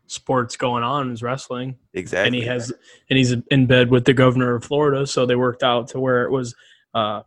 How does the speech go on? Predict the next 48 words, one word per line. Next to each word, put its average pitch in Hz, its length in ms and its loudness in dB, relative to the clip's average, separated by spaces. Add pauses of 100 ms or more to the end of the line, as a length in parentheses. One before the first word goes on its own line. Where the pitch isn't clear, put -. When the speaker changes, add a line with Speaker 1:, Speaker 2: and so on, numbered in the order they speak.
Speaker 1:
essential 131 640 2
that 123 180 -6 (600)
W 131 220 0
W 131 240 2
E 139 200 -2
stay 135 280 -2
on 127 140 -6
the 123 100 -4
air. 135 400 -6 (400)
But, 208 100 6
I 175 60 8
mean, 170 160 6
I - 20 -2
could 143 120 -4
say 170 120 2
the 143 60 2
same 131 280 -4
thing 131 180 -4
about 117 320 -2 (440)
A 123 80 2
E 123 160 0
W, 131 340 2
but 123 240 0
A 139 80 -2
E 135 180 2
W 135 280 2
is 127 120 -4
not 127 180 -2
a 123 60 -6
fucking, 123 460 -8 (360)
of 127 120 -12
course, 135 280 -2
Tony 135 260 -2
Khan's, 127 800 0 (640)
is 151 120 -4
it 156 80 -4
Tony 277 220 2
Khan 196 320 4
or 156 80 4
Tony 165 240 0
Khan's 127 280 0
dad 120 340 0
that's 110 180 -8
a 117 80 -8
billionaire? 110 560 -10 (800)
Speaker 2:
Um, 104 540 2
I 98 100 0
think 104 320 -8